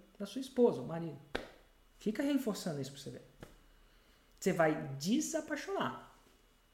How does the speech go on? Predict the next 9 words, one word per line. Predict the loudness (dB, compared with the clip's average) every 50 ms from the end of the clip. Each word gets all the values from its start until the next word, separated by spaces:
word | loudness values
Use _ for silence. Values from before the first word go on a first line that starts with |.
| _ -20 -20 -20 -20 -20 -20 -20 -20 -20 -20 -20 -20 _ _ _ _
Quer | 12 12 12 12 12 12 10
se | 8 6 2 2 4 6 8 8 8 8
apaixonar | 8 8 6 4 2 2 2 2 4 6 6 6 6 6 4
conscientemente, | 2 2 2 2 2 4 4 4 4 2 2 4 4 4 4 2 -2 -6 -8 -10 -6
e | -2 0
é | 2
um | 2
esforço | 2 0 -2 -2 -4 -4 -2
consciente | 0 0 0 0 0 0 -2 -2 -2 -2 -2 -4 -6 -10 -16